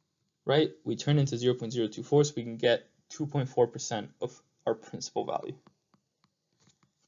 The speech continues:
If we plug this into our calculator, we will get seventy-seven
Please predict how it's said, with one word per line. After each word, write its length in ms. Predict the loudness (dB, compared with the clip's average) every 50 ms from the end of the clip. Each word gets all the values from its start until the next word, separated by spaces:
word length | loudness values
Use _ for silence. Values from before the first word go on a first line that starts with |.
| -16 -14 -14 -16 _ _ _ -10
If 100 | -2 0
we 80 | 0
plug 280 | 6 12 12 12 12 12
this 140 | 10 4 4
into 300 | 2 0 0 0 0 -2
our 60 | 0
calculator, 560 | 4 4 4 6 6 4 4 4 6 4 2 2 0 -6 -20 _ _ _ _ _ _ _ _ _
we 120 | -2 0 0
will 160 | 0 2 4
get 320 | 8 8 8 8 8 4 _ _ _ _ _ _ _ _ _ _ _ _ _ _ _ _ _ _ _ _ _ _ _ _ _ _ _ _ _ _ _ _ _ _ _ _ _
seventy-seven 1000 | -10 -8 -2 0 2 2 2 2 2 2 2 2 2 2 2 0 -2 -4 -4